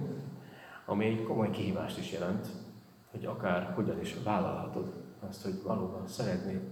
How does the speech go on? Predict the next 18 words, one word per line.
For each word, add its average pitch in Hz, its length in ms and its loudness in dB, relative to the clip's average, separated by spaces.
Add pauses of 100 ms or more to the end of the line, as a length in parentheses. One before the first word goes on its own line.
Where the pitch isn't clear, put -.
(140)
komolyan 92 360 6
gondolni 87 340 -2
ezt - 140 -6
az - 80 -6
egészet. 98 420 -4 (760)
Ez 156 140 8
a 127 360 10 (180)
úgynevezett 104 640 8
tanítvány 180 640 8 (580)
kurzus, 95 540 4 (480)
ez - 140 -4
erre - 140 2
fog - 200 -2
szólni, 80 380 -2 (520)
hogy - 160 -4
hogyan - 680 4 (260)
tudod 110 520 2 (160)
megtenni, 113 720 4